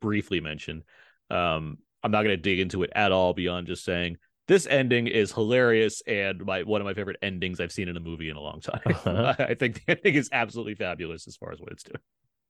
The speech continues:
Speaker 2: I appreciated that Steven Spielberg has a sense of humor about himself, uh, 'cause there's a nice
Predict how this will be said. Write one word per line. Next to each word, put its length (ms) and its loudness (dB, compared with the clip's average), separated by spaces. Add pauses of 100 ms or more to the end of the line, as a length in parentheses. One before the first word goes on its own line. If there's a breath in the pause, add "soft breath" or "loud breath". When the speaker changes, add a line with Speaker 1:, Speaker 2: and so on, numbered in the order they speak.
(260)
Speaker 2:
I 680 8
appreciated 640 4
that 140 6
Steven 280 2
Spielberg 380 2
has 160 0
a 60 -10
sense 240 -6
of 80 -8
humor 200 0
about 220 2
himself, 420 0 (320)
uh, 380 -10
'cause 240 -4
there's 260 -4
a 160 -6
nice 300 -6